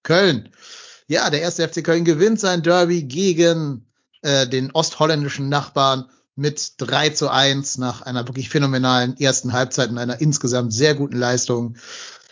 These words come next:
Und ja, beim letzten Mal habe ich ihn gefragt, ob er noch eine Hose trägt. Jetzt muss ich ihn fragen, ob er überhaupt noch irgendeine Art der Bekleidung <laughs> trägt.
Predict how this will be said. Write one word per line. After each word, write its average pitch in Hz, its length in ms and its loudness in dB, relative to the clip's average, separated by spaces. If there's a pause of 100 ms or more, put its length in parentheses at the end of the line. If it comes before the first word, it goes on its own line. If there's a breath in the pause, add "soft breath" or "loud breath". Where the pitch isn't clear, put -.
(120 loud breath)
Und 143 180 0
ja, 135 140 4
beim 123 100 4
letzten 160 240 2
Mal 147 60 6
habe 147 100 0
ich 147 60 -8
ihn 147 100 -2
gefragt, 143 320 -2
ob - 100 -12
er 131 60 -4
noch 127 100 -4
eine 127 240 -6
Hose 170 320 4
trägt. 143 480 0 (360 soft breath)
Jetzt 127 200 -8
muss 135 140 -4
ich 117 80 -8
ihn 127 80 -6
fragen, 131 240 -4
ob 117 60 -6
er 120 80 -8
überhaupt 127 340 0
noch 143 220 2
irgendeine 143 400 2
Art 139 240 0
der 135 80 -4
Bekleidung 135 560 0
<laughs> - 0 -
trägt. - 460 -6